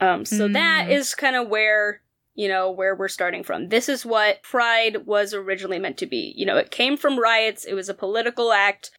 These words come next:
Speaker 1: It was still celebration, but it wasn't meant to be something with, you know, originally with floats and with music and a big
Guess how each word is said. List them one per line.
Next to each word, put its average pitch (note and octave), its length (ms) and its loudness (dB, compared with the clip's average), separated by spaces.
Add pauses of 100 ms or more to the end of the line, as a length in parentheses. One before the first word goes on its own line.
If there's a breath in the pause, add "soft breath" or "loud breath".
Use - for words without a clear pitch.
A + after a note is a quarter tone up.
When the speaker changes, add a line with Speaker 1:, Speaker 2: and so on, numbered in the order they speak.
Speaker 1:
It G3+ 80 2
was F#3+ 360 -6
still D4 360 -2
celebration, B3 720 2
but G#3 140 2
it - 80 0
wasn't A#3 680 0 (140)
meant A3+ 400 2
to B3 100 -2
be A3 220 -4
something G3+ 420 0
with, F#3+ 260 0 (220)
you A#3 160 -2
know, G#3 100 4
originally A3+ 540 2
with G#3 220 -2
floats - 500 0
and A#3+ 180 -2
with A#3 220 2
music B3 460 0
and A3 340 -2
a G#3 60 0
big G#3+ 320 -2